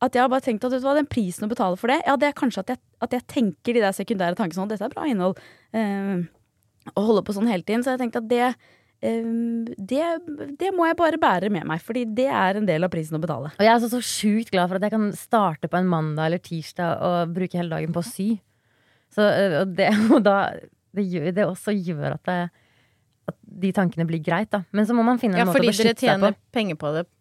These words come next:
Speaker 3: når dere
Speaker 2: Ja,
Speaker 3: gjør
Speaker 2: eller,
Speaker 3: det.
Speaker 2: det er ikke, vi tjener jo ikke penger på å s-, sy sånn direkte, men den, den jobben gir så mye fleksibilitet.
Speaker 3: Mm.
Speaker 2: At du kan, eh, og vi har jo bygd opp selskaper basert på passion vår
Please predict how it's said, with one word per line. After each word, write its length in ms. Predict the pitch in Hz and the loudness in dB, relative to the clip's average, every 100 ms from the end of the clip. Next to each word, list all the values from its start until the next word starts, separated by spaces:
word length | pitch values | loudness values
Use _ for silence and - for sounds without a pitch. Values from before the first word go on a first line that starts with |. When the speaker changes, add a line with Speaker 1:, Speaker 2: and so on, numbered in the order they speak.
| _ _ - | _ _ -8
Speaker 3:
når 140 | 185 170 | -6 -2
dere 100 | 180 | 4
Speaker 2:
Ja, 60 | |
Speaker 3:
gjør 80 | 277 | 6
Speaker 2:
eller, 140 | 277 208 | 6 2
Speaker 3:
det. 120 | - | -4
Speaker 2:
det 80 | 233 | -2
er 120 | 233 - | -2 0
ikke, 400 | 285 302 262 220 | 4 4 4 0
vi 120 | 240 | 0
tjener 160 | 277 214 | 2 2
jo 60 | 185 | 0
ikke 80 | 247 | 0
penger 160 | 214 | 0
på 80 | 175 | 0
å 60 | 175 | -4
s-, 380 | - 196 156 180 | -6 -6 -6 -6
sy 200 | - 180 175 | -6 -4 -4
sånn 220 | 185 175 170 170 170 170 165 | -2 0 0 2 0 0 -2
direkte, 400 | 160 170 165 - | -2 -2 -2 0
men 200 | 240 220 196 | 4 4 2
den, 300 | - 190 202 202 196 185 143 | -2 2 4 4 2 0 -2
den 220 | 196 208 | 0 2
jobben 240 | 180 165 196 | 2 2 0
gir 140 | 175 | 0
så 120 | 160 196 | -2 -2
mye 80 | 190 | -2
fleksibilitet. 720 | 185 - 185 175 214 220 - | -4 -4 -6 -2 -2 -2 -4
Speaker 3:
Mm. 240 | 262 233 | -2 0
Speaker 2:
At 80 | 202 | 0
du 80 | 208 | 0
kan, 220 | 196 190 185 - _ _ | 2 2 -2 -8 _ _
eh, 380 | 180 180 175 170 - _ _ | -4 0 0 -2 -6 _ _
og 80 | 208 | 0
vi 80 | 220 | 4
har 140 | 220 | 4
jo 60 | 233 | 4
bygd 160 | 202 175 | 0 -2
opp 80 | - | -4
selskaper 560 | 170 - 135 - 165 147 | -6 -6 -8 -2 -4 -2
basert 320 | - - 139 | -6 -4 -4
på 140 | - 151 - - | -2 -4 -4 -14
passion 460 | - 156 - 156 156 | -12 -10 -8 -6 -2
vår 160 | 170 | 0